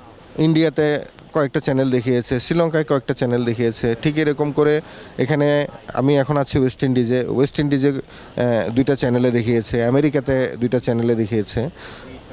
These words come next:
তো এই যে প্রোডাকশনটা, প্রোডাকশনটা হচ্ছে আসলে কোর প্রোডাকশন। এই কোর প্রোডাকশনটার মাধ্যমেই হচ্ছে পৃথিবীর সমস্ত দর্শকের কাছে এই যে খেলাটা সরাসরি সম্প্রচার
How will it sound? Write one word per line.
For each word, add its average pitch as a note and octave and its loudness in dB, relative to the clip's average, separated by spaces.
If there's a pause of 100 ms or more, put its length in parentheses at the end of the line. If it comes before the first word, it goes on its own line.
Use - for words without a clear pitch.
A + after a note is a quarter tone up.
(160)
তো B2 2 (320)
এই F#3+ 2
যে G#3+ 2 (680)
প্রোডাকশনটা, E3+ 0 (800)
প্রোডাকশনটা A3 0
হচ্ছে B3 -2
আসলে B3+ 0
কোর F3+ 4
প্রোডাকশন। A#2+ -2 (920)
এই E3 4
কোর G#3 4
প্রোডাকশনটার A3 0 (280)
মাধ্যমেই E3 0
হচ্ছে A3+ -2 (360)
পৃথিবীর A#3+ 2
সমস্ত A3 0
দর্শকের G3+ 0
কাছে G3 -2 (460)
এই E3+ 4
যে G#3 0
খেলাটা G3+ -2
সরাসরি G#3 -2
সম্প্রচার F3+ 0